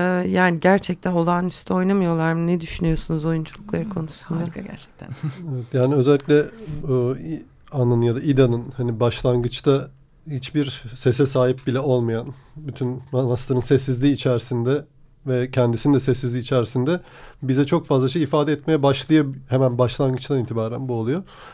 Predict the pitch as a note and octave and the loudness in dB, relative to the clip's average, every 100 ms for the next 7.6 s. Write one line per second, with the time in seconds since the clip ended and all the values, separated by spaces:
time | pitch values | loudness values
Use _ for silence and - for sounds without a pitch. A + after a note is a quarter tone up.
0 | - C#3+ C#3 C#3 - - - C3+ C3+ C#3 | 0 4 6 4 -2 -18 -2 2 4 4
1 | E3+ D#3+ D#3+ D3+ D#3 D3 D#3+ - D#3 C#3 | 2 2 2 4 4 4 4 4 0 0
2 | C3+ D3+ C#3 B2 A#2 B2 B2+ C#3 C3+ C3+ | 4 4 6 2 2 0 0 0 -2 0
3 | C3+ C3 C3+ C3 C3+ B2+ B2+ C3 B2+ C#3 | 2 2 2 2 2 2 2 0 0 0
4 | B2+ C3 B2+ C3+ B2+ A#2+ A#2 C#3+ B2 D3+ | 2 2 0 0 0 0 2 2 2 0
5 | B2 A#2+ B2+ B2 B2+ B2 C#3+ F#3+ F3 C#3+ | -4 -2 0 0 -2 -4 -4 -2 0 2
6 | D#3 E3 D3 C#3+ D#3+ - F#3 D3+ G3+ G3+ | 4 4 2 2 0 2 2 2 2 0
7 | - - - D#3+ D#3 E3 | -6 -20 -4 4 4 4